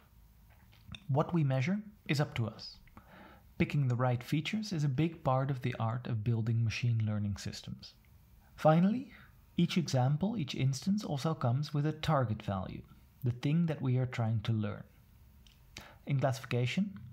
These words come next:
this is always a categorical value or a class, one of a handful of possible values.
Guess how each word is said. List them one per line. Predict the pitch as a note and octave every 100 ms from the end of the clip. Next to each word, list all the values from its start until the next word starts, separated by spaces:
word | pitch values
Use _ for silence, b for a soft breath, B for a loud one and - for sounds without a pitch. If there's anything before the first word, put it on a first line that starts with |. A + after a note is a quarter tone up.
| -
this | C3
is | C3+
always | C3+ B2+ B2+
a |
categorical | B2 - B2+ B2 B2 C3+ C3+ B2+
value | G#2 A2+ A2 C3 F3 F3+ -
or | C3+
a | C#3
class, | - - A2+ - - - - -
one | B2+ C3 C3+
of |
a | A2
handful | G#2+ C#3+ D3 - A#2+
of | A#2 -
possible | A#2 G#2+ A2+ G2
values. | G2+ F#2+ - - -